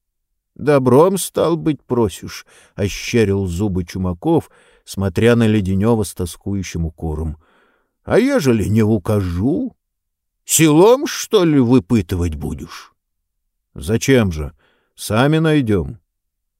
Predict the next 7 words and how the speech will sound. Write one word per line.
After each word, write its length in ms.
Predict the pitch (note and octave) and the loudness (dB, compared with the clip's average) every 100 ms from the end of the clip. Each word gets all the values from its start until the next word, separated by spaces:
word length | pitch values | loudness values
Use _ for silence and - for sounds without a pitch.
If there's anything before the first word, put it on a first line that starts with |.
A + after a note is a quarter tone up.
| - | -8
Одни 420 | F#2+ A2 C#3+ A3 | -4 0 2 2
по 160 | F3 C#3+ | 2 2
Терновой 640 | A2+ G2+ G#2+ D3 D#3 D3+ | 2 2 4 4 4 2
проедем, 800 | C3+ C3 B2 B2+ A#2 A2+ G2+ E2 _ | 2 2 6 4 4 2 0 -2 _
другие 520 | - F2 G#2+ D3 F3 | -10 -4 2 4 4
по 120 | D3 F#2+ | 4 -2
Сухой, 680 | - E2 - G#2 B2 A2+ | -6 -8 -4 2 4 2